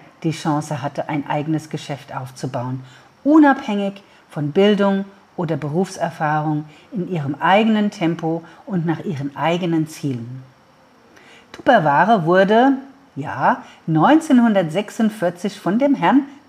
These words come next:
Tupper <laughs> gegründet. Noch vor circa zehn Jahren haben sie zwei Komma fünf Milliarden Dollar im Jahr umgesetzt.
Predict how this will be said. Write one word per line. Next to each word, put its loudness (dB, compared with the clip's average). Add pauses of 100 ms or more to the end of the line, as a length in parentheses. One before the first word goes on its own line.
Tupper 4 (140)
<laughs> -10
gegründet. 4 (260)
Noch 4
vor 2
circa 2
zehn 4
Jahren 2 (400)
haben 2
sie 0
zwei -4
Komma -2
fünf 4
Milliarden 0
Dollar 4
im -2
Jahr 0
umgesetzt. -2